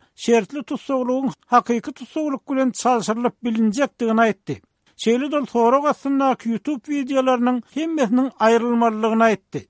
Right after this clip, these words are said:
Soponyak Meddugatda Sokolovskiň diňe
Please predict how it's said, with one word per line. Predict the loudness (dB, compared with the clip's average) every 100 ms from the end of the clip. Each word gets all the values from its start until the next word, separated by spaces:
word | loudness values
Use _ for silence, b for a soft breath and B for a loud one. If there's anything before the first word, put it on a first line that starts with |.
| _ _
Soponyak | 0 0 2 2 2 0
Meddugatda | 0 0 -2 -2 -2 -2 -4
Sokolovskiň | 0 0 0 2 0 0 -2 0 0
diňe | 0 0 0